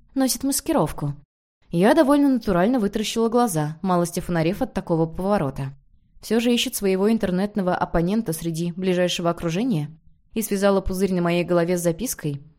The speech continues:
Хм, не так глупа, как кажется. «Странно?» — переспросила я, не став прятать одолевшую меня некоторую растерянность. «Ну, может, интуитивно чувствуешь что-то неправильное, не в его характере или ещё что?»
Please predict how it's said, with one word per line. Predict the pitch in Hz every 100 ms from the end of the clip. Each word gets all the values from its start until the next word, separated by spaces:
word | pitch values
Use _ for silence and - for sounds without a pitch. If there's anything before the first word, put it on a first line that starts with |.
| -
Хм, | 208 180 160 160 160 160
не | 185
так | 190 190 -
глупа, | 247 254 156
как | 147 160 -
кажется. | 175 143 135 - 143 - - _ _ _ _ _ _ _ _ -
«Странно?» — | - 214 190 180 233 311 -
переспросила | 208 - 202 - 202
я, | 180 202
не | 247 214
став | - 190 -
прятать | - 170 196 -
одолевшую | 170 165 175 - 208
меня | 196 190
некоторую | 165 151 - 165 165
растерянность. | 175 - 147 139 135 139 - - - _ - -
«Ну, | 359
может, | 339 330 311
интуитивно | 285 285 285 294 233
чувствуешь | - 339 - 240
что-то | - - 220
неправильное, | 233 233 294 262 185 165 165 -
не | - 240
в |
его | 240 254
характере | 247 254 - - 220
или | 208 226
ещё | 262 - 190
что?» | - 147